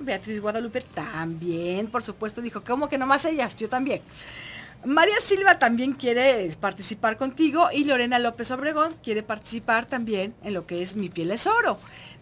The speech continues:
Cada una de ellas va a acudir directamente al lugar, van a hacer una cita previa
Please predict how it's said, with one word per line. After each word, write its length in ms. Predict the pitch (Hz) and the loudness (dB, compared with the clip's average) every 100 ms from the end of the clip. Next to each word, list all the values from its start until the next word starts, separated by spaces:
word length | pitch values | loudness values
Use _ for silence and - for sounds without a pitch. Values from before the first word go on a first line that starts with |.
| - | 2
Cada 220 | 320 392 | 8 8
una 200 | 453 403 | 8 2
de 80 | 359 | 4
ellas 240 | 370 294 | 2 2
va 200 | 269 285 | 6 10
a 40 | 311 | 8
acudir 580 | 320 226 214 233 277 | 6 -2 0 2 2
directamente 800 | 330 233 208 - 220 196 196 202 | 2 0 -2 -2 0 0 -2 0
al 140 | 226 190 | 0 0
lugar, 420 | 175 170 180 240 | -2 -2 0 0
van 140 | 214 | -2
a 40 | 196 | -4
hacer 220 | 196 190 | -6 -6
una 240 | 196 190 | -4 -4
cita 420 | 185 208 - 196 196 | -4 -8 -6 -6 -4
previa 520 | 185 175 175 190 247 | -4 -4 -4 -4 -6